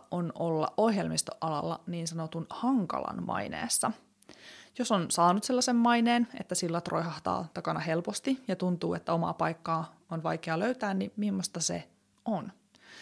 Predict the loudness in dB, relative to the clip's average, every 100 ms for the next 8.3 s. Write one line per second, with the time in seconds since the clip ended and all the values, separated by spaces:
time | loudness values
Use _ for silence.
0 | -20 -20 _ -2 4 4 4 0 0 -2
1 | -4 -2 -2 -2 -2 -2 -4 -6 -6 -6
2 | -8 -6 -6 -6 -10 -6 -4 -4 -4 -2
3 | -2 -4 -10 _ _ _ -20 -18 -18 -12
4 | -2 -2 2 4 4 2 -2 0 -2 -2
5 | -4 -4 -2 0 0 -2 0 2 0 0
6 | 0 2 0 -4 -14 -10 -6 -4 -4 -4
7 | -4 -4 -6 -8 -6 -6 -4 -2 -2 -2
8 | -4 -6 -8